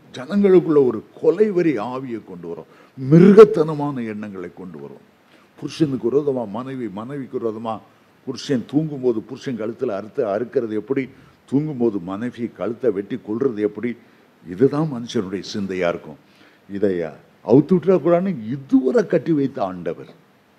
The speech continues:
அந்த வேத வசனத்தை பார்த்து, "அதை அவுத்து விட்டுருன்றார்."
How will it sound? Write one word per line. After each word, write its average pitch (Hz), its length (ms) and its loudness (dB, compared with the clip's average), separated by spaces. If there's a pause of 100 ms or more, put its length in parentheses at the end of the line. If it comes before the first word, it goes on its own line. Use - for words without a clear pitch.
(2500)
அந்த 85 140 -16
வேத 113 280 -4
வசனத்தை 107 460 -6
பார்த்து, 107 280 -10
"அதை 90 200 -4
அவுத்து 101 280 0
விட்டுருன்றார்." 80 540 -10